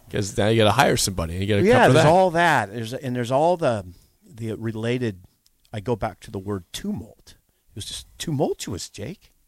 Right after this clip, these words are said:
Speaker 2: That's what covering Nebraska football was during my period, mostly.
Speaker 1: Yeah, pretty well it has been.
Speaker 2: Rocky.
Speaker 1: It hasn't stopped.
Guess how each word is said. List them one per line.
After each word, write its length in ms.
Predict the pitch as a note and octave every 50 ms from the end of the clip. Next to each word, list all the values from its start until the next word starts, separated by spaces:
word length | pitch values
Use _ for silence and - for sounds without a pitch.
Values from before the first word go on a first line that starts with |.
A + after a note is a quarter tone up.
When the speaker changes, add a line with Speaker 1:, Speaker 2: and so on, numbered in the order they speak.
| _ _ _ _ -
Speaker 2:
That's 160 | - - -
what 160 | A#4 A4+ -
covering 280 | - A#3 C4 B3+ C4+ A#3+
Nebraska 400 | G3 - F#3 G#3+ A#3 - - -
football 340 | - E3+ - - F3+ D#3
was 220 | C#3+ E3+ G#3 F#3+ -
during 200 | - C#3 C3 B2
my 140 | B2+ C3 C3
period, 300 | - D3+ D3+ D3 A2+ F#2
mostly. 400 | F#2 F2 F#2 - - - - - -
Speaker 1:
Yeah, 160 | - F3 - - - _ _
pretty 140 | - - C3 A#2
well 160 | A#2 A#2 A#2
it 60 | A2+
has 220 | A2 G#2 G#2 -
been. 140 | - - F#2 B2
Speaker 2:
Rocky. 400 | F3 G3 E3+ C3 - - - -
Speaker 1:
It 160 | - - - B2+
hasn't 260 | B2 B2 A#2 A2 G2+
stopped. 440 | - - A#2+ A2 G2+ - - -